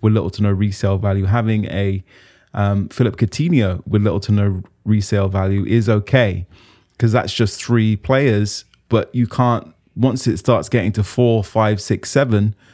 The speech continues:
we know how that goes, and it's not a sustainable model. Even if, uh, N S W E wanted to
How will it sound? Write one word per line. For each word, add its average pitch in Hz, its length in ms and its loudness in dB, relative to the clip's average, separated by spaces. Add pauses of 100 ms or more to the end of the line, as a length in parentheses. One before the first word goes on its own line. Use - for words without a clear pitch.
(260)
we 110 160 2
know 113 160 2
how 110 160 2
that 98 240 -2
goes, 107 340 0
and 101 80 -2
it's - 160 -8
not 107 160 0
a - 20 0
sustainable 107 640 0
model. 104 420 0 (720)
Even 131 380 2
if, 120 320 -2
uh, 107 300 2
N 113 200 2
S 104 280 -2
W 104 420 0
E 101 160 2
wanted 110 560 -2
to 95 320 -2